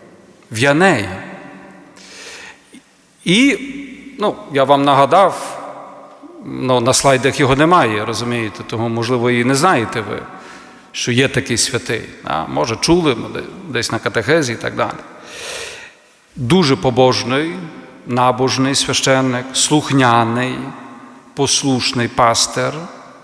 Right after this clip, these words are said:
Уявіть собі, що з Парижа в Арс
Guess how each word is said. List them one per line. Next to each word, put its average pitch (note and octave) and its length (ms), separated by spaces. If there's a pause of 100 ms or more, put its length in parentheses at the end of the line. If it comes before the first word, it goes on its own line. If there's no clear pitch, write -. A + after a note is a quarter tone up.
(480)
Уявіть D3+ 340
собі, F3 320
що D#3 480 (480)
з - 160
Парижа D3+ 580
в D#3+ 120
Арс - 600